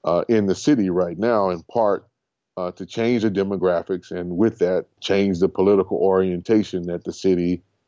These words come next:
uh, has, where it's been able to elect, you know, not one, not two, but several, you know, radical political, uh, representatives, both on the, you know, the city level and, and to a certain extent on the state level. So, and, uh, we're contending,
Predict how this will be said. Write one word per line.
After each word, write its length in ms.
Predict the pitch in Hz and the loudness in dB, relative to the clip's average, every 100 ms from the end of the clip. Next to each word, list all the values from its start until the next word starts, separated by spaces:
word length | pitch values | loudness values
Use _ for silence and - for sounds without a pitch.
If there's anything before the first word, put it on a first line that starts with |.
| _ - | _ -6
uh, 180 | 92 87 | -2 0
has, 400 | 80 104 104 92 | 2 2 4 2
where 140 | 90 | 0
it's 80 | 87 | -2
been 220 | - 90 | -2 -2
able 260 | 87 87 87 | -2 -2 -4
to 480 | - 92 90 87 - - | -2 -2 0 -2 -6 -2
elect, 320 | 90 95 - _ - | 0 0 -2 _ -8
you 100 | 90 | -6
know, 80 | 80 | -2
not 320 | 87 92 - | 0 0 0
one, 300 | 90 90 85 | -2 -2 -2
not 240 | 85 - | -6 -8
two, 180 | - 107 | -2 0
but 180 | 80 85 | 0 -2
several, 540 | - 95 85 90 85 - _ _ - | 2 0 2 2 0 -4 _ _ -12
you 100 | 104 | -4
know, 80 | 85 | -2
radical 480 | 80 92 85 82 87 | 2 2 2 -2 -6
political, 920 | - 90 92 90 - 85 85 87 - _ - | -2 0 2 0 0 0 -2 -6 -18 _ -4
uh, 100 | 90 | 0
representatives, 760 | 87 82 87 98 101 87 80 - | 2 2 0 0 -2 -4 -6 -6
both 360 | 85 90 87 | 0 0 0
on 240 | 98 90 85 | -2 -2 -2
the, 380 | 87 85 85 92 _ _ _ | -2 -2 -4 -6 _ _ _
you 80 | 95 | 0
know, 60 | |
the 120 | 85 - | 0 0
city 280 | - 95 | 2 2
level 400 | 90 92 90 87 | 4 4 2 0
and, 160 | 82 85 | -2 -6
and 140 | 87 82 | -8 -4
to 140 | 92 | -2
a 60 | 82 | 0
certain 300 | 92 85 78 | 2 0 0
extent 260 | 71 87 | -6 -4
on 100 | 78 | -4
the 80 | 78 | -6
state 320 | 78 90 73 - | -4 -2 -2 -4
level. 220 | - - | -6 -6
So, 420 | - 95 85 82 - _ _ _ _ _ - | -2 2 2 0 -4 _ _ _ _ _ -4
and, 300 | 92 92 90 | 0 2 2
uh, 220 | 90 90 90 | 2 4 2
we're 260 | 90 95 | 2 2
contending, 720 | - 95 85 98 98 98 95 | 0 -4 -2 -2 0 0 -2